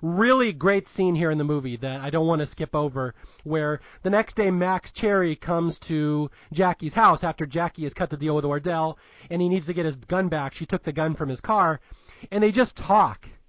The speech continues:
And it's one of the greatest scenes in any Tarantino movie, and this is the kind of scene you talked about. You just like letting it wash over you. Just these two middle-aged people talking about life, talking about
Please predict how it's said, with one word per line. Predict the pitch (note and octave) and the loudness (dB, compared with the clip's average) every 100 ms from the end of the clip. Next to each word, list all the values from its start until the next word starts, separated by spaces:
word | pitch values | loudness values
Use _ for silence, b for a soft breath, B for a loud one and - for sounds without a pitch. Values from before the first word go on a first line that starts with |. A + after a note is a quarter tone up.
| b b b - | b b b -6
And | F#3+ | -4
it's | G3 | -2
one | F#3 A3 D4 | 2 4 4
of | |
the | A3+ | 2
greatest | D3 D3+ F#3+ A3+ A#3+ A3 | -2 -2 0 0 0 -4
scenes | G3+ F#3+ F#3 | -2 0 0
in | D#3+ | 0
any | E3 F3 | -2 -2
Tarantino | - F3+ E3+ E3+ D#3+ D3 | -2 -2 0 0 -2 0
movie, | C#3+ C3+ | -2 -2
and | D3 | -4
this | F3 | -4
is | F3 | -6
the | F3 | -4
kind | F3+ | -2
of | E3 | -4
scene | - E3 | -2 -2
you | D3+ | -2
talked | E3+ E3+ - | 0 -2 -2
about. | D#3 C#3+ | -4 -4
You | C3+ | -4
just | D3+ E3 | -6 -4
like | D#3 - B B | -6 -6 B B
letting | E3+ E3+ D#3 | -4 -2 -2
it | C3 | -2
wash | C#3 D#3 C#3 D#3 | -2 -2 -2 -4
over | D3 | -4
you. | C3+ A#2+ | -4 -6
Just | B2+ - | -6 -6
these | F3 C#3+ - b b b - | -6 -6 -10 b b b -10
two | B3+ C#4 | -2 2
middle-aged | B3+ A3 A3+ G#3+ G#3 F#3 - | 4 4 4 4 2 -2 -6
people | G3 G3 F#3+ | -6 -2 -4
talking | - F3+ G#3 G#3+ | 0 0 0 0
about | G3+ G3 D#3 | 2 2 0
life, | D3+ E3 E3+ E3+ | -2 -2 -2 -6
talking | - F#3 - F3+ | -2 -2 0 -2
about | E3+ E3+ E3+ | 0 0 0